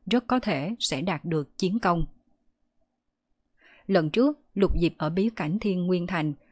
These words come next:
có được một lượng lớn chiến công, nhưng còn chưa nóng đã đổi toàn bộ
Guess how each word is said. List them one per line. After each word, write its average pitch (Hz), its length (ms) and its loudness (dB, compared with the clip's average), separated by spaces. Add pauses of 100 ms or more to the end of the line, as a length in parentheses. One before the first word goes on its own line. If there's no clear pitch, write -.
(120)
có 214 120 2
được 202 180 4
một 165 220 0
lượng 151 160 0
lớn 185 320 0
chiến 214 220 2
công, 180 260 2 (400)
nhưng 233 160 4
còn 165 320 0
chưa 180 180 0
nóng 180 420 4
đã 170 160 0
đổi 165 220 0
toàn 165 220 -2
bộ 151 220 0